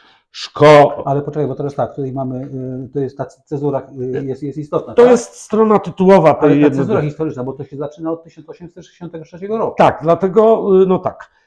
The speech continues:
Speaker 1: y, y, no bo to były te początki tej
Speaker 2: Mhm.
Speaker 1: szkoły handlowej.
Speaker 2: Ale z-, w-, dla, w kontekście naszej rozmowy ma to, ma to znaczenie?
Speaker 1: No, pewne ma. Tysiąc dziewięćset trzydziesty ósmy rok wydania, też bardzo łatwe do odnalezienia w repozytoriach cyfrowych.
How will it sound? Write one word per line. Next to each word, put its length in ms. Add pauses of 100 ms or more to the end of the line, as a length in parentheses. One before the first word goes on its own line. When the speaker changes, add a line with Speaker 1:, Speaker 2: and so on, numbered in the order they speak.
(100)
Speaker 1:
y, 40
y, 540
no 80
bo 100
to 100
były 160
te 100
początki 540
tej 160
Speaker 2:
Mhm. 200
Speaker 1:
szkoły 500
handlowej. 360
Speaker 2:
Ale 80
z-, 160
w-, 200
dla, 160
w 240
kontekście 340
naszej 240
rozmowy 360
ma 120
to, 100
ma 80
to 120
znaczenie? 480 (100)
Speaker 1:
No, 240
pewne 440
ma. 240 (1500)
Tysiąc 280
dziewięćset 340
trzydziesty 460
ósmy 240
rok 160
wydania, 500
też 240
bardzo 320
łatwe 280
do 180
odnalezienia 680
w 60
repozytoriach 1120
cyfrowych. 680